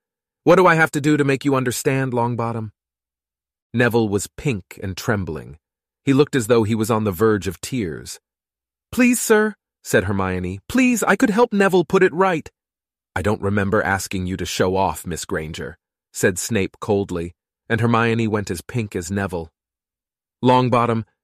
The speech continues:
"At the end of this lesson, we will feed a few drops of this potion to your toad and see what happens. Perhaps that will encourage you to do it properly." Snape moved away, leaving Neville breathless with fear. "Help me!"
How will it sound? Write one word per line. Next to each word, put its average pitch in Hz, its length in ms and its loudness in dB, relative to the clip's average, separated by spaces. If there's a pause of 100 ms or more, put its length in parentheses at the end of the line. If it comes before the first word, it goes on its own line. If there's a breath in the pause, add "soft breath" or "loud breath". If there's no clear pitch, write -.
(140)
"At 123 140 0
the 131 140 4
end 127 160 2
of 107 80 -2
this 110 200 -2
lesson, 107 400 -2
we 104 100 0
will 101 120 0
feed 113 260 -2
a 104 60 2
few 113 240 -4
drops 104 400 0
of 92 100 -4
this 101 160 -4
potion 104 460 -2
to 104 100 -10
your 101 140 -2
toad 95 400 -4
and 92 140 -8
see 120 180 -2
what 98 140 0
happens. 92 560 -6 (500)
Perhaps 127 380 2
that 123 180 0
will 117 120 0
encourage 113 480 0
you 110 100 -2
to 107 80 -4
do 104 180 0
it - 140 -4
properly." 92 560 -4 (800)
Snape 107 400 -2
moved 104 280 -2
away, 95 460 -2 (280)
leaving 113 320 2
Neville 104 280 0
breathless 98 600 -4
with 98 120 -6
fear. 80 540 -8 (680)
"Help 202 240 4
me!" 147 260 2